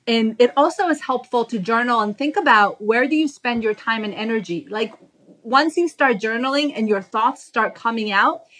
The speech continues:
it's gonna be super clear to you, where are you spending your energy? What things are occupying your mind?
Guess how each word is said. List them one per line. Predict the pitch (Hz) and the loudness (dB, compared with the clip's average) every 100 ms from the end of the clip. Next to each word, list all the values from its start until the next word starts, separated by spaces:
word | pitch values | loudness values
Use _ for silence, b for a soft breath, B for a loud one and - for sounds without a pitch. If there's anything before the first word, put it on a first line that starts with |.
| b | b
it's | - 233 | -4 -2
gonna | 277 277 | 2 2
be | 247 302 | 4 2
super | - 330 339 359 | 2 0 0 -6
clear | - 262 269 | -6 -4 -4
to | 277 269 | -4 -4
you, | 220 220 214 - | -2 -4 -4 -10
where | 202 226 262 285 | -2 2 2 2
are | 277 | 0
you | 240 247 | -4 -6
spending | - 226 220 226 | -8 -6 -2 -2
your | 214 202 | -2 -6
energy? | 208 226 226 180 175 | -6 -6 -6 -4 -4
What | 175 180 254 277 | -4 -2 -2 -2
things | 277 262 | -6 -4
are | 233 - | -4 0
occupying | 196 247 - 254 - - 220 196 196 | 2 2 -2 -10 -12 -12 -8 -6 -4
your | 190 | -4
mind? | 196 170 151 | -4 -6 -10